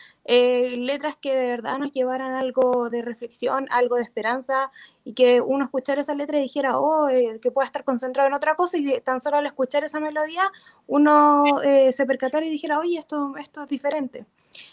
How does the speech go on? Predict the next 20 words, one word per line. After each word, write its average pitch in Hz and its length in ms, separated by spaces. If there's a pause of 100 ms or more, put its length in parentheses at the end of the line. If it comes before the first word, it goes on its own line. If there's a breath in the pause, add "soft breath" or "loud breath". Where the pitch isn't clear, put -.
(220 loud breath)
Así 247 240
que 269 100
de 262 60
ahí 277 120
nació, 320 460
o 285 80
sea, 277 300
en 262 100
mi 269 120
iglesia 285 260
siempre 302 420
también 311 480 (600)
habían 269 500
canciones 285 460
que, 254 440 (380 soft breath)
que 254 100
la 240 140
letra 294 220
era 359 140
buena, 403 200